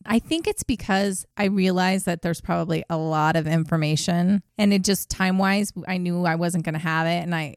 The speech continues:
didn't wanna get too deep and then do it badly.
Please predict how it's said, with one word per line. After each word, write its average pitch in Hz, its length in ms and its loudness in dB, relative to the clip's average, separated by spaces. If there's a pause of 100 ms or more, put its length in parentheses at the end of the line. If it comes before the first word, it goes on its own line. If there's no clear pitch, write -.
(120)
didn't 180 240 0
wanna 175 180 0
get 160 240 -2
too 185 200 0
deep 160 340 2 (100)
and 180 140 4
then 165 180 2
do 165 220 0
it 160 180 2 (240)
badly. 151 520 -2